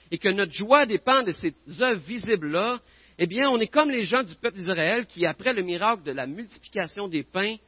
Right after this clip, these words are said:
suivaient Jésus. Après avoir nourri cinq mille personnes avec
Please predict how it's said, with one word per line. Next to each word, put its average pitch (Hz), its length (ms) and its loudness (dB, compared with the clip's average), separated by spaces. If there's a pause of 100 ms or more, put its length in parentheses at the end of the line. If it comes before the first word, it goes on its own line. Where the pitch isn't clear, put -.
(840)
suivaient 247 480 -2
Jésus. 254 480 -10 (1120)
Après 214 240 -4
avoir 247 260 6
nourri 247 320 -4
cinq 254 200 -8
mille 233 160 -8
personnes 240 380 -6
avec 208 240 -4